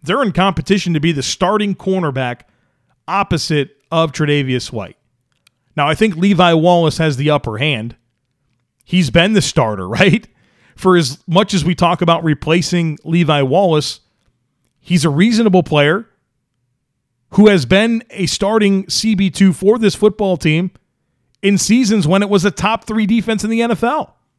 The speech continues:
In twenty eighteen and twenty nineteen, he was the primary starter, and the Bills' defense was top three. So he's definitely a passable starter, although I think we can all agree he's upgradable, and that's kind of been the argument.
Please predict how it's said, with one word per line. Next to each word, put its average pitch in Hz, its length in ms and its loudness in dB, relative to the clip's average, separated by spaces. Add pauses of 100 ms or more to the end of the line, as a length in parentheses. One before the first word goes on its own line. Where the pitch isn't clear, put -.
(180)
In 165 100 -4
twenty 240 480 -2 (420)
eighteen 233 380 2
and 240 180 0
twenty 247 280 0
nineteen, 240 400 -4
he 143 100 -2
was 214 160 0
the 196 80 0
primary 214 480 -2
starter, 202 480 -2 (480)
and 165 100 0
the 180 60 4
Bills' 202 260 4
defense 196 440 2
was 190 160 0
top 202 320 -2
three. 262 360 -2 (1400)
So 202 160 4
he's 202 220 4
definitely 233 520 2
a 165 80 2
passable 180 600 -6
starter, 175 500 -2 (100)
although 151 300 0
I 170 80 4
think 185 180 0
we 156 120 0
can 160 120 -2
all 160 280 2
agree 160 500 -2 (320)
he's 156 220 0
upgradable, 180 640 0 (100)
and 127 120 -6
that's 151 180 -2
kind 160 200 -2
of 151 40 -2
been 151 160 0
the 151 100 0
argument. 147 420 -4